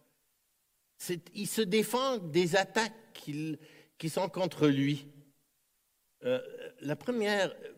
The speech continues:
pensée qui m'est venue, c'est Paul se défend des attaques. Et ça arrive souvent dans les épîtres. On le voit se défendre.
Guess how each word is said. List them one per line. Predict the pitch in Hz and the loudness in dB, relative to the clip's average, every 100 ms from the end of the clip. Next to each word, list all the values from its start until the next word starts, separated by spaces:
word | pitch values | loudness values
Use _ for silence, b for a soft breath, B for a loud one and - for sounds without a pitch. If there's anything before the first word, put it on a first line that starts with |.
| - | -2
pensée | 147 151 147 - 208 | 0 0 -4 -6 -6
qui | - 139 | -2 -2
m'est | 135 135 | 0 0
venue, | 120 131 135 175 208 196 b b b _ | -2 -2 -4 -4 -6 -10 b b b _
c'est | - - - | -14 -14 -6
Paul | 226 247 262 247 - - | -2 0 -2 -6 -12 -16
se | - - | -12 -2
défend | 151 147 139 - 196 - - _ _ _ _ | 4 6 4 0 -8 -10 -18 _ _ _ _
des | 127 120 131 | -4 -2 -4
attaques. | 131 156 135 B B B | -6 -8 -8 B B B
Et | 143 | -6
ça | - | -2
arrive | 196 247 247 | -2 -2 -4
souvent | - 175 233 | -6 -2 0
dans | 202 | 2
les | 151 135 | 2 0
épîtres. | 135 170 151 - - _ _ _ | -2 -2 -6 -12 -20 _ _ _
On | 131 | 0
le | 147 156 | 2 2
voit | 147 214 | 2 -2
se | - 165 | -2 2
défendre. | 151 156 208 226 190 127 | 4 4 4 0 -2 -8